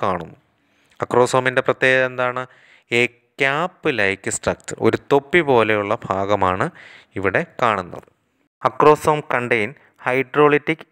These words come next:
enzyme that helps in dissolving membrane of the ovum for fertilization. അക്രോസോമിൽ എന്തുണ്ട്? ബീജാഗ്രത്തിൽ എന്ത് കാണുന്നു? ഹൈഡ്രോളിറ്റിക് എൻസൈം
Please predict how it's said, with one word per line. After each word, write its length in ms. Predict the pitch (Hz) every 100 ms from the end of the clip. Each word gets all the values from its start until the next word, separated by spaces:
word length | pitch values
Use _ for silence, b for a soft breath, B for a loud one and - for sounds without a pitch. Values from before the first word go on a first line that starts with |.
| - 143
enzyme 380 | 139 - 87 85 92
that 220 | 104 - 113 -
helps 340 | 127 135 151 - 120
in 80 | 117 107
dissolving 600 | 107 - 117 117 113 139 180 b b b b - 107
membrane 560 | 107 110 113 117 117 113
of 80 | 110 - 123
the 80 | 135 - 107
ovum 280 | 107 110 117 110
for 140 | 107 117 -
fertilization. 720 | 156 147 127 107 101 85 - _ b b b -
അക്രോസോമിൽ 600 | 98 117 120 123 120 120 113
എന്തുണ്ട്? 420 | 113 123 117 117 113 b _ 104
ബീജാഗ്രത്തിൽ 800 | 101 107 110 107 110 - 123 160 b b b b b 110
എന്ത് 140 | 117 120
കാണുന്നു? 340 | 113 117 117 113 -
ഹൈഡ്രോളിറ്റിക് 800 | 104 101 - 117 113 113 120 110 98
എൻസൈം 380 | 101 - 113